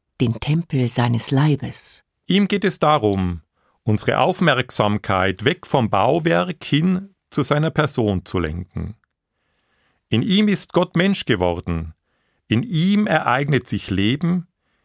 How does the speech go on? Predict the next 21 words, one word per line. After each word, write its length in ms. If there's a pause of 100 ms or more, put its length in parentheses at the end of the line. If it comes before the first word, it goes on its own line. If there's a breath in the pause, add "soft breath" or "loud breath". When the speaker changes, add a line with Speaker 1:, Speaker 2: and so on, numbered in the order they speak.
(160)
Speaker 2:
In 140
ihm 360
zeigt 480
sich, 480
dass 240
diese 380
tiefe 360
Verbundenheit 1080
sich 220
in 120
einer 360
realen 500
Freundschaft 960
realisieren 680
lässt. 440 (1200)
Das 220
war 100
damals 680
etwas 760
Revolutionäres, 1400
Neues, 680